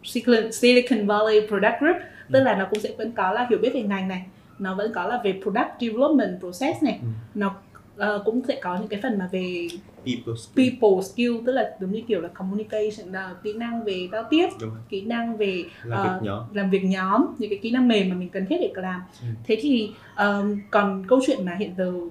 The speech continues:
Speaker 1: Quý đã tự develop một cái framework dành cho những cái vị trí mà nó junior hơn, thì không biết là
Speaker 2: Ừ.
Speaker 1: em có thể chia sẻ thêm về cái framework đó
Speaker 2: Ừ.
Speaker 1: được không?
Speaker 2: Ok, thì nó cũng, ờ, xây dựng trên ba cái,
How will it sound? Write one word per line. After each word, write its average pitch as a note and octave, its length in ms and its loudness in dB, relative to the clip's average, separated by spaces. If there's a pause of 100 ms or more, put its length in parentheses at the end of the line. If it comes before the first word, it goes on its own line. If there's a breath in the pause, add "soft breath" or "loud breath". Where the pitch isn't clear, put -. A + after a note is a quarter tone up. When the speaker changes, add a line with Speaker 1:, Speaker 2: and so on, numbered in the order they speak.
(140)
Speaker 1:
Quý G#3 320 2
đã C#4+ 200 -6
tự G3 200 -2
develop C#4 440 2
một G#3 220 6
cái F#3 280 -6
framework C#4+ 460 6 (340)
dành G3 160 0
cho A3 80 2
những A#3 160 -4
cái A3+ 100 0
vị B3 180 -2
trí G3 120 -4
mà A3+ 100 -4
nó G3+ 80 0
junior G#3+ 440 2
hơn, A3+ 220 0 (140)
thì G3 80 -8
không A3 160 -2
biết C4+ 140 4
là G#3 100 2
Speaker 2:
Ừ. G3 40 -2
Speaker 1:
em G#3 60 -6
có B3 40 -4
thể G#3+ 140 -4
chia G#3+ 140 -6
sẻ F3 200 -10
thêm A#3+ 260 2 (240)
về G#3 160 0
cái F#3 80 -4
framework A3 380 0
đó G3+ 120 0
Speaker 2:
Ừ. A3 60 0
Speaker 1:
được B3 140 0
không? A#3 200 -4 (260 loud breath)
Speaker 2:
Ok, C3+ 120 0 (120)
thì C#3 80 -2
nó G#2 180 -4
cũng, - 320 -6
ờ, G2 360 -10
xây A#2 320 2
dựng G#2 320 -4
trên G#2+ 280 0 (340)
ba A2+ 400 2
cái, F#2+ 320 -6